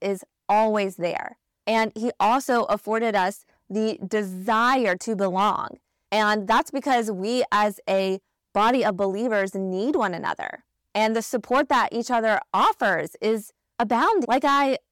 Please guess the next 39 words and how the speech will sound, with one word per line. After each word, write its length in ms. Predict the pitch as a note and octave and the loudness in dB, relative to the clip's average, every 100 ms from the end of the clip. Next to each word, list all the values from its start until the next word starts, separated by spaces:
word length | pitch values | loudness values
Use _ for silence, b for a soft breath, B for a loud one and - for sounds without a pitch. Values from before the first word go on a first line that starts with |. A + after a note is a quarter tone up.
| - | -8
mentioned 380 | G#3+ D4 D#4+ C4 | -4 -4 -2 -4
before, 540 | A3 - D#4 D4 - - _ - | -6 -4 0 2 0 -6 _ -2
all 260 | A3 D4 D#4+ | 2 4 4
of 80 | |
us, 420 | G#3+ B2+ G2+ - - - | 2 0 -2 -8 -12 -4
I'm 120 | G#3+ | -4
sure, 500 | - C#4 C#4 A#3 G3+ _ _ | -2 0 2 2 0 _ _
have 220 | - B3 A3 | -2 0 2
one 260 | A3+ C4 | 0 0
degree 300 | B3 A#3 B3 | -2 -2 -2
separation 720 | B3 A3+ G3 F#3 G#3 G#3+ F3+ | -2 -2 0 0 0 -4 -6
of 220 | - G3 F#3+ | 0 0 0
witnessing 760 | F#3+ B3 A#3+ B3 G3+ F#3 F3+ - | 0 0 0 -4 -6 -6 -6 -8
radical 520 | F3 G3+ A3 A#3+ A#3+ | -2 2 2 0 -4
faith 360 | G#3 F3 E3+ F#3 | -6 -4 -4 -4
that 160 | - - | -6 -4
someone 360 | G#3+ G#3 G3 | -4 -2 -4
has 440 | F#3+ F3+ F3+ E3+ - | -4 -2 -2 -2 -6
for 140 | G3 | -6
the 100 | F3+ | -4
Lord. 380 | E3+ E3 - - _ _ _ | -2 -2 -4 -8 _ _ _
Those 240 | A3+ A3+ G#3+ - | 0 2 0 -6
people 320 | - B3+ B3 | -6 -2 0
that 180 | G#3 F#3+ | 2 2
are 80 | G#3 | 2
going 280 | G3+ A3 A#3 | 0 -2 -2
through 160 | A3 | -4
something 340 | A3 G#3+ G3+ G3+ | -4 -4 -4 -4
and 120 | G3 | -4
you're 120 | F#3+ | -2
like, 220 | F3+ A3 _ - | -2 -2 _ -2
"I 200 | F3 G3 | 0 0
just 260 | G3 - | -4 -6
don't 200 | G3+ F3+ | -6 -4
know 440 | F3+ F3+ E3+ - G3 _ _ _ | -4 -2 -2 -4 -10 _ _ _
how 640 | - G#3 G3+ G3 F#3+ F#3 | -12 -2 2 4 4 2
they 180 | F3 F#3 | 0 -2
can 160 | A3 F#3+ | -4 -8
still 540 | - G3 F#3 F3 - | -6 -4 -2 -4 -6